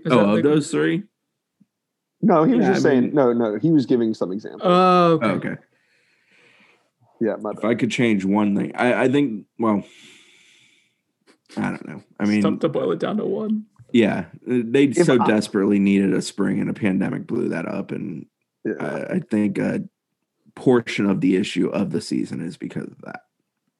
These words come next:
Speaker 2: There's other issues. I'm not dismissing other issues.
Speaker 1: The Chuba thing was bad luck. Like, for him to get hurt, I understood their reasoning to have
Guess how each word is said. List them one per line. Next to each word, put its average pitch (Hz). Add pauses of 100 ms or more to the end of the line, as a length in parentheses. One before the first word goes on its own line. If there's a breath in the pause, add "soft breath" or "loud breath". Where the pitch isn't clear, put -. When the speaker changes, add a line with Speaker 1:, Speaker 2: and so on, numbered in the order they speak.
(140)
Speaker 2:
There's 113
other 104
issues. - (140)
I'm 101
not 95 (120)
dismissing 98
other 85
issues. - (480)
Speaker 1:
The 165
Chuba 220
thing 180
was 147
bad 147
luck. 151
Like, 156
for 156
him 151
to 156
get 147
hurt, 170
I 160
understood 156
their 143
reasoning 151
to 151
have 143